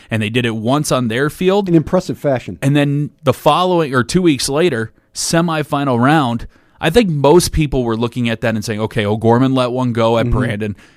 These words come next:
Speaker 1: They're probably gonna get their feet back underneath them. They're gonna go over the top, and O'Gorman's gonna get to the championship game." Not so fast, as Lee Corso would say, 'cause Brandon Valley, within a blink of an eye, was up fourteen to nothing,
Speaker 2: Mm-hmm.
Speaker 1: and they never looked back.
Speaker 2: No, it wasn't even close.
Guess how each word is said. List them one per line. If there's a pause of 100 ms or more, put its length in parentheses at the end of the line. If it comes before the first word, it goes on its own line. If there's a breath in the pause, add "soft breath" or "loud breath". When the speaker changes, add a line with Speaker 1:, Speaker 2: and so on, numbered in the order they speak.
(120)
Speaker 1:
They're
probably
gonna
get
their
feet
back
underneath
them.
They're
gonna
go
over
the
top, (300 soft breath)
and
O'Gorman's
gonna
get
to
the
championship
game." (300)
Not
so
fast,
as
Lee
Corso
would
say, (240 soft breath)
'cause
Brandon
Valley, (100)
within
a
blink
of
an
eye,
was
up
fourteen
to
nothing,
Speaker 2:
Mm-hmm.
Speaker 1:
and
they
never
looked
back.
Speaker 2:
No,
it
wasn't
even
close.